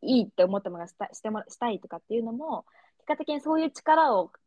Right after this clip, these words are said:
貸してもらっていたことがあるっていうのを、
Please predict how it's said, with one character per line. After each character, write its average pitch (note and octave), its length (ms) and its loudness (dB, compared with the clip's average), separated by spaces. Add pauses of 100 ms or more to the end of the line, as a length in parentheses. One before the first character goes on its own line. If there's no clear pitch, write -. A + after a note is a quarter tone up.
(340)
貸 - 200 -12
し - 20 -20
て C#4 140 2
も C4+ 100 -2
ら C4 80 4
っ B3 60 0 (100)
て C4 80 0
い B3 60 -2
た C4 100 -6
こ C4+ 100 -6
と C#4 120 -4
が C4 160 0
あ B3 80 6
る A3 200 -2
っ - 40 -20
て F3 80 -6
い F3 100 -2
う E3 60 -6
の D#3 140 -10
を、 E3 340 -6